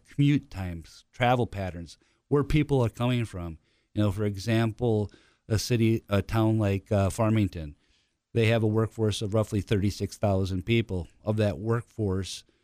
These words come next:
thirty-three thousand of those people are coming from other parts of the region to those jobs in Farmington.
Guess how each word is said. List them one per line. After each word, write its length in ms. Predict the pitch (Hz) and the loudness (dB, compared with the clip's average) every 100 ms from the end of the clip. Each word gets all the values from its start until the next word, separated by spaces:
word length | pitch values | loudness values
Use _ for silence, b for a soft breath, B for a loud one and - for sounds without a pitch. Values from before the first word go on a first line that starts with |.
| _ _ _ _ _ _ _ _ _ _ _ | _ _ _ _ _ _ _ _ _ _ _
thirty-three 460 | 131 113 - 139 139 | 2 2 2 0 2
thousand 400 | 113 98 92 95 | 2 0 0 -4
of 100 | 90 | -4
those 220 | 95 - | -6 -4
people 360 | 101 98 101 | -4 -4 -4
are 80 | 90 | -4
coming 300 | - 110 104 | -4 0 0
from 180 | 98 101 | -2 -6
other 220 | 92 104 | -4 -4
parts 400 | - - 98 - | -6 -6 -6 -6
of 80 | 101 | -8
the 80 | 92 | -2
region 420 | 110 110 101 92 | 0 0 -2 -6
to 120 | - | -6
those 240 | 95 92 85 | -6 -4 -4
jobs 360 | 101 90 87 | -6 -6 -6
in 100 | 92 | -10
Farmington. 600 | 85 98 95 95 - 76 | -6 -4 -4 -4 -8 -16